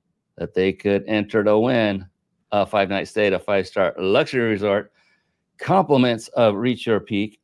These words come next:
And so I'm gonna bring that up on the screen right now. And here's the thing. Remember when I started the show,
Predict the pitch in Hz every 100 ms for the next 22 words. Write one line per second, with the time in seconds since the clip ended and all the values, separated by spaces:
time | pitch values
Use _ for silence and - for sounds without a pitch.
0 | - 101 117 113 104 120 165 160 151 139
1 | 104 - 127 117 107 98 101 92 - 98
2 | 151 143 - 127 139 101 87 113 139 127
3 | 110 95 - 160 143 - 120 95